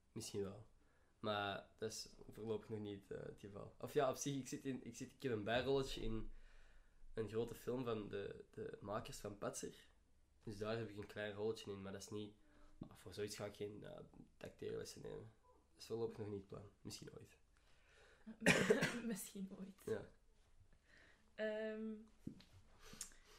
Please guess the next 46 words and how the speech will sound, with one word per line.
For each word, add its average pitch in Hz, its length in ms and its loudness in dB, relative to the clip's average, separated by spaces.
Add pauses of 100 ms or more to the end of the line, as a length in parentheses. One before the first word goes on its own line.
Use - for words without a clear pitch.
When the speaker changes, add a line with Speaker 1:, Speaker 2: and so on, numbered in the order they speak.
(440)
Speaker 2:
ja, 196 120 -12
ik 190 60 -10
ben 202 120 -2 (100)
weer 196 100 -10
alles 208 140 -10
door 208 120 -10
elkaar 190 280 -10
aan 185 100 -10
het 185 120 -14
vragen, 196 460 -10
hè. 98 60 -6
Speaker 1:
Mhm. 110 180 -2 (720)
Speaker 2:
Of 233 100 -2
dat 220 120 4
je 208 380 2
veel 226 200 4
geleerd 220 340 0
hebt 247 180 -10
en 240 140 -8
zo 247 320 -6
van 214 180 -2
je 202 80 -2
video's, 240 400 -6
maar 226 140 -4
op 214 140 -6
technisch 226 380 -4
vlak. 196 360 -14 (440)
Speaker 1:
Ja. 156 300 4
Speaker 2:
Omdat, 220 300 2
ja, 220 80 0
je 214 60 2
hebt, - 180 -2
je 214 60 -4
hebt 214 160 -6
allemaal 214 480 -6 (440)
zelf 196 320 -6
moeten 247 200 -6
aanleren, 233 320 -6
het 233 120 -6
is 190 60 -4
niet 214 100 -2
dat 220 100 -2
je 202 60 -4
dat 196 300 -8
Speaker 1:
Nee, 113 220 2
klopt. - 280 -4